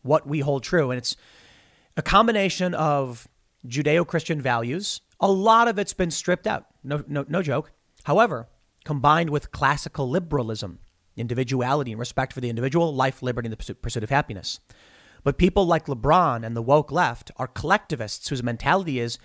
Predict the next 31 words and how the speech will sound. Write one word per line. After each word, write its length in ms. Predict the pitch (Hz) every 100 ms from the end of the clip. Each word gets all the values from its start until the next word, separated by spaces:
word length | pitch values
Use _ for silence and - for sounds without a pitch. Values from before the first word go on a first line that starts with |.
| _
there, 240 | 131 135 -
there 160 | 127 131
is 120 | 113
no 200 | 117 147
truth 340 | 151 - 139 -
but 180 | 131
power 280 | - 110 117
and 160 | 120 120
might 240 | 117 -
makes 220 | 113 -
right. 220 | 151 151 - _ _ _ - - - -
So 140 | - 165
when 180 | 165
you 200 | 160 247
go 140 | 208 214
to 80 | 208
LeBron 520 | 180 143 208 175 139
and 140 | 135
say, 500 | - 185 165 131 117 - _ _ _
"You're 140 | 190
being 260 | 190 214 214
a 60 | 185
hypocrite, 580 | 233 220 - 190 156
well, 220 | 139 190 202
what 80 |
are 40 | 202
you 80 | 196
doing?" 380 | 226 214 123 - _ _
He 120 | -
doesn't 480 | 214 - 269 254 240
care. 680 | - 214 247 269 196 110 101